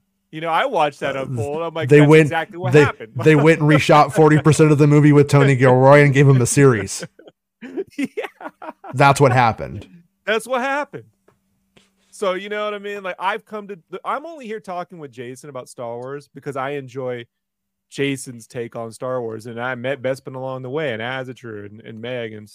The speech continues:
Speaker 1: and Santa, and, I mean, it, it's, they're ranked in that order. But, um, you
Speaker 2: I
Speaker 1: know
Speaker 2: like Santa. All the rest of you guys are kinda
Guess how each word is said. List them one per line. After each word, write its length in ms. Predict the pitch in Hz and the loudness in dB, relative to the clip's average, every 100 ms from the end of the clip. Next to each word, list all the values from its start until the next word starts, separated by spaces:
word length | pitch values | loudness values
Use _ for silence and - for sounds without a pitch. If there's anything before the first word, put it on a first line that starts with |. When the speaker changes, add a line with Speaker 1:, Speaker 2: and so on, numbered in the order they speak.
| - - | -20 -20
Speaker 1:
and 140 | 113 | -14
Santa, 400 | 135 135 127 107 | -10 -8 -8 -10
and, 120 | 113 _ _ _ _ _ - | -14 _ _ _ _ _ -8
I 100 | 175 | -4
mean, 160 | 143 | -4
it, 100 | 160 | -4
it's, 200 | 180 139 _ _ - 202 | -6 -10 _ _ -10 -4
they're 140 | 202 | -2
ranked 260 | 165 143 131 | 0 -2 -6
in 80 | |
that 140 | 120 110 | -10 -10
order. 300 | 110 113 127 _ _ _ | -12 -14 -18 _ _ _
But, 260 | 151 196 208 | -4 2 4
um, 520 | 190 180 165 156 143 - | 4 2 0 -8 -18 -12
you 80 | 233 | 0
Speaker 2:
I 60 | 226 | 2
Speaker 1:
know 40 | |
Speaker 2:
like 120 | 233 | 2
Santa. 380 | - 156 156 120 113 | 2 0 0 0 2
All 100 | 151 | 2
the 60 | 139 | 4
rest 180 | 135 | 2
of 60 | 120 | -2
you 100 | 110 | -6
guys 200 | 104 101 | -8 -10
are 60 | 104 | -10
kinda 320 | 117 87 | -10 -10